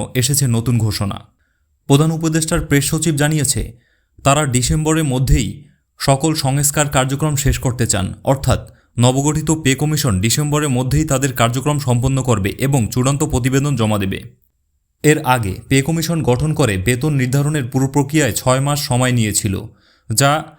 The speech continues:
অনেকের কাছে দীর্ঘ সময় মনে হয়েছে। ঠিক এ কারণেই এবার সরকারি চাকরিজীবীরা জোর দাবি জানিয়েছেন, সময়সীমা কমিয়ে তিন মাসের মধ্যে এই কাজ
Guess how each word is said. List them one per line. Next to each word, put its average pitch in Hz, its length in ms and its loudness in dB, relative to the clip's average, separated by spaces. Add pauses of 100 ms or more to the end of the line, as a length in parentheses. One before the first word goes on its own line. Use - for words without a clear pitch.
(140)
অনেকের 147 360 2
কাছে 156 260 2
দীর্ঘ 131 280 0
সময় 139 360 0
মনে 120 160 2
হয়েছে। 104 340 -2 (160)
ঠিক 156 160 2 (360)
এ 139 100 6
কারণেই 156 440 0 (260)
এবার 143 240 2
সরকারি 143 420 0
চাকরিজীবীরা 143 640 0
জোর 131 260 0
দাবি 123 220 2
জানিয়েছেন, 147 500 0 (560)
সময়সীমা 160 640 0
কমিয়ে 147 380 2
তিন 151 240 2
মাসের 156 320 0
মধ্যে 139 360 2 (140)
এই 127 160 2
কাজ 156 180 0